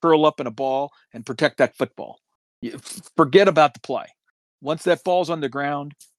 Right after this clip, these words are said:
it's a, it's, it's a, it's a oblong spheroid, man. It is not a round ball. It, it, it,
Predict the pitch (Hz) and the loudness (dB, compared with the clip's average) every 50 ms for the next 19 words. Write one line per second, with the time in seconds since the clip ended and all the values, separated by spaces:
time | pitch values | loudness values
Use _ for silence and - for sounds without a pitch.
0 | _ _ _ _ - 113 139 - - 131 127 - - 147 131 113 - - - - | _ _ _ _ -12 -12 -8 -2 0 0 0 2 2 2 2 2 -2 -4 -2 -2
1 | 139 - - 131 123 117 113 113 110 117 - - 123 113 - - 113 107 113 - | 0 0 2 2 2 2 2 0 -2 -6 -6 -4 -4 -4 -2 -4 -4 -4 -4 -6
2 | _ _ 135 143 151 156 147 160 160 165 160 160 139 - - - 170 147 135 123 | _ _ 6 6 6 6 6 6 8 8 6 4 2 -4 0 2 4 4 4 4
3 | 117 110 104 107 107 101 107 117 113 117 117 120 113 113 104 - 113 113 127 131 | 4 2 -2 -4 -6 -8 -6 -4 -4 -4 -4 -4 -4 -6 -8 -8 -4 2 4 4
4 | 143 151 151 143 151 151 160 160 160 143 139 135 135 131 131 131 131 - _ - | 6 6 4 4 4 4 4 4 4 4 4 4 4 4 2 2 0 -4 _ -20
5 | _ _ _ - 117 113 110 _ - 123 117 98 - - 131 107 | _ _ _ -12 -12 -12 -10 _ -6 -6 -6 -6 -2 -2 -2 -2